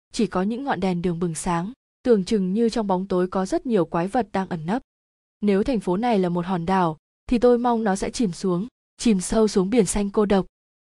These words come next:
Cô cầm cặp sách rồi bước đi. Diệp Mạch Trần thở hắt ra một hơi ấm nóng, rồi biến mất trong màn đêm thanh vắng. "Trễ như vậy mới về nhà à,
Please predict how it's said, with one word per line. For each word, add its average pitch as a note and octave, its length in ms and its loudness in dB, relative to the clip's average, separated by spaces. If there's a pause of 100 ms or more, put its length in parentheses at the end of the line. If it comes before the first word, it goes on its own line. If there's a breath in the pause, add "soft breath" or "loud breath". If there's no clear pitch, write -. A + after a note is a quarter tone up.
(200)
Cô G3+ 160 4
cầm F#3+ 220 0
cặp F3 180 -2
sách - 260 -2
rồi F3+ 200 2
bước A#3 220 0
đi. G#3 200 4 (340)
Diệp G#3 200 0
Mạch F#3+ 200 -2
Trần F#3 200 -4
thở F#3+ 180 -4
hắt G#3+ 200 -6
ra A#3 160 -4
một F#3 180 -4
hơi F#3+ 140 -2
ấm F3 200 -6
nóng, F3+ 240 -6 (360)
rồi F3+ 280 4
biến F#3 220 2
mất C#4+ 180 0
trong G#3 200 0
màn E3+ 120 0
đêm F#3+ 180 2
thanh F#3+ 200 -2
vắng. F3+ 260 0 (600)
"Trễ G#3+ 200 2
như B3 160 -2
vậy G3+ 240 2
mới F#3 160 -2
về A#3 180 0
nhà F3+ 340 -2
à, E3+ 100 -8